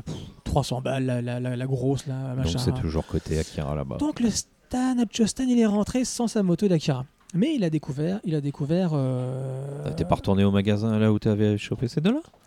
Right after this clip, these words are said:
Speaker 1: Ouais, mais je, je trouvais que ça faisait pour dix-sept balles pour le petit format. J'ai pas, j'ai fait mon
Speaker 2: Ouais,
Speaker 1: radoche.
Speaker 2: allez, je comprends.
Speaker 1: J'ai fait mon radoche.
Speaker 2: C'est surtout qu'on avait un ami qu'on avait une très belle et que
Speaker 1: Ouais,
Speaker 2: on
Speaker 1: c'est
Speaker 2: sait
Speaker 1: vrai.
Speaker 2: qu'elle existe, celle-là, et
Speaker 1: C'est
Speaker 2: que,
Speaker 1: vrai.
Speaker 2: ouh.
Speaker 1: C'est vrai, c'est vrai.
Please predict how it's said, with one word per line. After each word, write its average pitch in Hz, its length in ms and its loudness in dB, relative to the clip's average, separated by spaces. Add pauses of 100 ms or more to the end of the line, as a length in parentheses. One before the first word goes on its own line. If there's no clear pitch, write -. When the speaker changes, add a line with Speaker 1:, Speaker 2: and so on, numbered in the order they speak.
(160)
Speaker 1:
Ouais, 160 160 2
mais 180 140 2
je, 139 200 -2
je 127 60 -8
trouvais 170 220 0
que - 120 -6
ça 160 60 -2
faisait 139 260 0
pour 139 200 -4
dix-sept 139 240 -10
balles 151 100 2
pour 147 140 -2
le 139 40 2
petit - 140 -14
format. 135 320 -4
J'ai 139 160 -2
pas, 139 160 -4
j'ai 139 80 0
fait 170 100 -4
mon 156 100 2
Speaker 2:
Ouais, - 40 6
Speaker 1:
radoche. - 380 4
Speaker 2:
allez, 82 180 -6
je - 100 -14
comprends. - 320 -10
Speaker 1:
J'ai - 120 0
fait 180 100 -2
mon 165 140 2
radoche. 143 300 2
Speaker 2:
C'est - 160 2
surtout 113 300 4
qu'on 95 200 2
avait 92 160 6
un 90 100 4
ami 95 220 4
qu'on 185 120 6
avait 95 220 10
une 127 60 8
très - 240 4
belle 247 440 6
et 139 120 2
que - 160 -8
Speaker 1:
Ouais, 156 260 6 (180)
Speaker 2:
on - 80 8
Speaker 1:
c'est 170 80 8
Speaker 2:
sait 285 60 12
Speaker 1:
vrai. - 80 10
Speaker 2:
qu'elle 123 160 8
existe, 123 380 8
celle-là, 131 400 8
et 107 160 8
Speaker 1:
C'est 104 80 6 (100)
Speaker 2:
que, 160 60 6
Speaker 1:
vrai. 151 200 4
Speaker 2:
ouh. 196 440 4
Speaker 1:
C'est - 200 -2
vrai, 170 200 4
c'est 165 140 -2
vrai. 143 180 -4